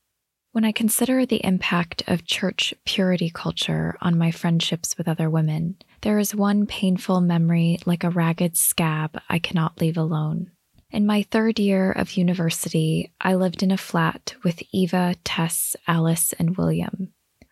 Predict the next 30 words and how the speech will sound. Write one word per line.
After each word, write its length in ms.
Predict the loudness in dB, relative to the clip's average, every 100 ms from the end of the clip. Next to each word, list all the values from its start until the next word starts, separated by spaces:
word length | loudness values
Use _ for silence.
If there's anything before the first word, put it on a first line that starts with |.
| -2
We 100 | 0
were 160 | 2
a 40 | 0
close-knit 600 | 0 -2 0 0 -2 -2
group. 380 | -2 -2 -2 -14 -20 _ _
Despite 360 | -2 0 0 0
having 300 | 0 2 2
a 60 |
relatively 520 | 4 2 0 -4 -2 0
spacious 680 | 0 0 -2 0 -2 -2 -2
flat, 480 | -2 0 0 -4 -12 -20 -20 -20 -4
we 120 | 0
would 140 | 0 0
all 240 | -2 -2
pile 440 | -2 -2 0 0
in 280 | 0 0 0
one 240 | 0 0 0
bedroom 560 | -2 -2 -2 0 -2 0
and 160 | -2
study, 680 | 0 -2 -2 0 0 -2 -4
draw, 460 | -2 0 0 0 -4 -2
laugh, 360 | -2 -2 -6 -4
or 100 | -2
read 200 | 0 0
the 80 | 0
Bible 400 | 0 0 0 -4
together. 640 | -4 -4 -2 -2 -4 -6 _ _ _ _ -2
One 280 | 2 2
summer 400 | 0 0 2 2 2
evening, 580 | 0 0 0 0 -2